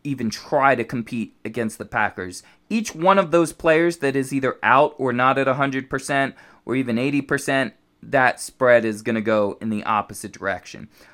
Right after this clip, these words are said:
On the Packers side of the ball, let's get Big Bob the ball, huh? You know, I, th-, I think it's time for some Tonyan touchdowns. I think M V S has some value in deeper leagues.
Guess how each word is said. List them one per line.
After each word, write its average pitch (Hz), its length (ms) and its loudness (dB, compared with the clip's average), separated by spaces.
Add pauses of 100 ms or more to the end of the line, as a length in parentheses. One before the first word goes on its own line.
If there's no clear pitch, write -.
(140)
On 131 100 -4
the 135 80 -2
Packers 175 480 4
side 160 260 4
of 151 80 0
the 147 60 -2
ball, 143 480 6 (280)
let's - 160 -8
get 415 200 0
Big 208 220 2
Bob 156 320 10
the 131 80 -2
ball, 110 340 4
huh? 208 360 6 (360)
You 175 120 -8
know, 180 120 4
I, 190 80 4
th-, - 160 -6
I - 100 2
think 285 200 -6
it's 208 160 -4
time 196 260 4
for 180 80 -6
some 139 240 -4
Tonyan 160 400 0
touchdowns. 107 720 -2 (240)
I 190 120 2
think 190 300 -4 (320)
M 196 200 4
V 208 160 2
S 185 220 6
has 170 180 2
some 165 140 -4
value 151 360 4
in 135 120 0
deeper 151 340 -2
leagues. 175 500 -4